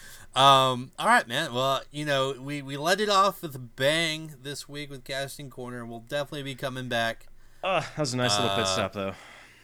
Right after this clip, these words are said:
Speaker 1: Love going to Casting Corner every time. It's always a great time. It's even better than, uh, Sex Panther.
Speaker 2: Fifty percent of the time, it's always a great time.
Speaker 1: <laughs> Um,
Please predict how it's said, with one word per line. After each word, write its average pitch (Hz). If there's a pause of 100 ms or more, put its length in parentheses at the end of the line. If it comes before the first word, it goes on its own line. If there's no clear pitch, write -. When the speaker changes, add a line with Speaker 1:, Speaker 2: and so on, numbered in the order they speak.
(320)
Speaker 1:
Love 175
going 135
to 110
Casting 101
Corner 95
every 143
time. 104
It's -
always 120
a -
great 95
time. 85 (720)
It's -
even 117
better 101
than, 95
uh, 85 (420)
Sex -
Panther. 90 (500)
Speaker 2:
Fifty 120
percent 117
of 101
the 98
time, 87 (240)
it's -
always 85
a 82
great 80
time. 90 (800)
Speaker 1:
<laughs> - (1000)
Um, 117